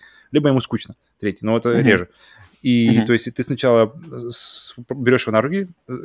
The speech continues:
Speaker 1: если, если не
Speaker 2: Мгм.
Speaker 1: замолкает, значит, скорее всего, хочет кушать. Ку-, кушает, если не замолкает, значит, скорее всего, хочет, хочет спать. Такой, в принципе, алгоритм недоста-, недостаточно сложный пока что.
Speaker 2: Мгм.
Speaker 1: И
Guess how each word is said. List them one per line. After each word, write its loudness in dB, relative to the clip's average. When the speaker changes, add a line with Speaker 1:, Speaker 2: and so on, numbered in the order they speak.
Speaker 1:
если, -4
если -2
не -
Speaker 2:
Мгм. 2
Speaker 1:
замолкает, 2
значит, -2
скорее 0
всего, -4
хочет -4
кушать. -12
Ку-, 0
кушает, -2
если -8
не -4
замолкает, 0
значит, -6
скорее -2
всего, -6
хочет, -10
хочет -10
спать. -14
Такой, -4
в -16
принципе, 0
алгоритм 2
недоста-, -2
недостаточно -2
сложный -4
пока -12
что. -20
Speaker 2:
Мгм. 2
Speaker 1:
И 2